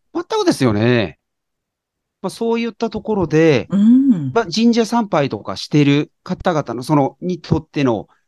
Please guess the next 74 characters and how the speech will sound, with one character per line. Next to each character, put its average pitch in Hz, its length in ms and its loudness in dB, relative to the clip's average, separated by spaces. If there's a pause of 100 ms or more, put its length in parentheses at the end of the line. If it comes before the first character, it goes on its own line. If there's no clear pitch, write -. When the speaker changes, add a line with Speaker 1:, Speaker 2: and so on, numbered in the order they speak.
(140)
Speaker 1:
神 277 340 -2
様 196 260 0
っ 247 80 -2
て - 180 -10
言 127 100 0
わ 127 60 -2
れ 120 80 -4
て 127 100 -10
る、 107 80 -8
祀 170 320 -4
ら 320 100 -4
れ 320 120 -6
て 311 160 -4
い 302 40 -4
る 294 120 -2
方 311 300 -6
々 277 200 -4
の 127 80 0
気 135 140 -2
持 135 100 2
ち - 100 -12
に 139 40 4
な 139 100 4
っ 123 40 -8
て - 120 -12
考 113 240 -2
え 104 60 -6
て 98 80 -10
み 90 60 -10
ま 80 80 -12
し - 80 -14
ょ 76 60 -18
う - 40 -20
か。 - 180 -18 (380)
Speaker 2:
う 156 60 -8
ん。 127 140 -14 (760)
Speaker 1:
は 156 100 -2
い。 - 160 -6 (340)
そ - 240 -4
の 320 140 0
神 359 260 -2
様 123 280 -2
た 82 140 -12
ち - 200 -14
っ - 60 -20
て、 113 340 -2 (240)
何 269 120 0
の 508 60 -4 (200)
た - 140 0
め 170 140 4
に 123 180 0
エ 127 60 4
ネ 127 140 4
ル 127 100 2
ギ 98 180 -6
ー - 20 -8
を 95 40 -8
与 107 320 -8 (140)
え 113 100 0
て 117 140 0
る 110 100 2
ん - 20 -2
で 90 80 -6
し - 120 -8
ょ - 60 -18
う - 40 -18
ね。 92 300 -10 (200)
Speaker 2:
う 147 60 -10
ん。 131 160 -10 (400)
Speaker 1:
ず 147 180 -2
っ - 20 -6
と 415 200 -4
通 - 200 -4
い - 20 2